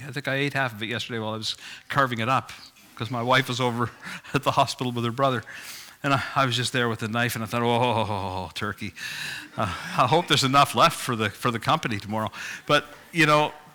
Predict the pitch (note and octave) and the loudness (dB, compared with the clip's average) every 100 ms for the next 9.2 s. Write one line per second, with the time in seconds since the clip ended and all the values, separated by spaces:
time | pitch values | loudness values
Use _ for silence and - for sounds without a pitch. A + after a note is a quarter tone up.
0 | - - _ - - - - - D#3 D#3+ | -20 -20 _ -18 -14 -14 -18 0 4 8
1 | F#3 F3+ F#3+ F#3+ - G3+ G#3 - - - | 8 8 6 6 4 4 4 4 -4 -8
2 | - _ _ _ _ _ _ _ _ - | -18 _ _ _ _ _ _ _ _ 2
3 | E3+ G3 G3 F#3 E3 - C#3+ G2+ - - | 8 8 8 6 6 4 0 -2 -4 -12
4 | - - _ _ _ _ _ - - _ | -14 -20 _ _ _ _ _ -20 -20 _
5 | _ _ _ _ _ - E3+ - A3+ - | _ _ _ _ _ -2 -2 4 4 6
6 | A#3+ G3+ E3 E3+ A3 F#3+ D3+ B2 F#2 _ | 4 4 4 4 4 4 2 0 -2 _
7 | _ _ _ _ _ _ _ _ _ _ | _ _ _ _ _ _ _ _ _ _
8 | - G#3+ A#3 A#3+ G3 F3+ D3+ G3 A3 G#3+ | 2 4 4 2 2 2 4 4 4 2
9 | A3+ C3+ | 0 0